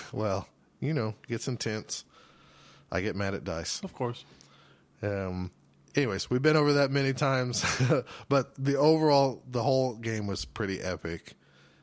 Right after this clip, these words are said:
Speaker 1: and Michael coached an Underworld team to, <laughs> if it wasn't for a, rolling a six on an interception, that game would have went to Michael. So
Speaker 2: Yeah.
Speaker 1: it, it was just a
Speaker 2: It's close.
Speaker 1: really solid, fun game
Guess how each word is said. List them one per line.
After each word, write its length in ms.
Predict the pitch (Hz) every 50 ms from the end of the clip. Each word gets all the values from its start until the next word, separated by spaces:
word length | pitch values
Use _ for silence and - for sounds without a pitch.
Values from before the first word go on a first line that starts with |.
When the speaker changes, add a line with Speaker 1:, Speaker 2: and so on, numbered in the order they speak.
| _ _ -
Speaker 1:
and 260 | 85 87 90 90 87 87
Michael 300 | 92 95 92 - 95 -
coached 540 | - 101 92 92 - - - - - - - -
an 140 | 95 92 90
Underworld 440 | 90 90 90 87 85 85 82 80 -
team 340 | - 95 85 82 82 85 82
to, 420 | - 85 82 82 80 80 80 82 - - _ _ _
<laughs> 20 | - - - - - - - _ _ _ - - _ _ _ _ _ _ _ _ _ _ _ _ _ _ _ _ _ _ _ _ - - - -
if 140 | 143 135 139
it 60 | 131
wasn't 340 | 123 135 139 135 127 113 -
for 340 | - 117 107 98 92 82 - -
a, 200 | 98 92 87 76 - _ _ _ _ _ _ _ _ _ _ _ _ -
rolling 300 | 110 107 104 98 92 87
a 80 | 82 85
six 320 | - - 82 73 - -
on 80 | 82 80
an 60 | 73
interception, 500 | 73 71 67 - 71 69 71 - - 67
that 160 | 78 82 76 60
game 220 | 80 73 71 76
would 80 | 73 71
have 80 | 78 82
went 140 | 73 -
to 100 | - -
Michael. 360 | - - - - - - - -
So 400 | - - - 76 78 85 87 -
Speaker 2:
Yeah. 220 | 143 127 110 101
Speaker 1:
it, 200 | 98 90 98 98 - _ _ _ _ _ _ _ _ _ _ _ _ _
it 60 | - 113
was 100 | 107 110
just 200 | 110 104 - 113
a 280 | 107 104 104 104 98 92 - -
Speaker 2:
It's 100 | - -
close. 340 | - - 135 151 139 - - - - - - - - - _ _ -
Speaker 1:
really 280 | 104 113 117 117 117 113
solid, 440 | - - 120 110 110 113 113 107 -
fun 240 | - 113 110 107
game 480 | 104 107 104 104 104 104 104 104 104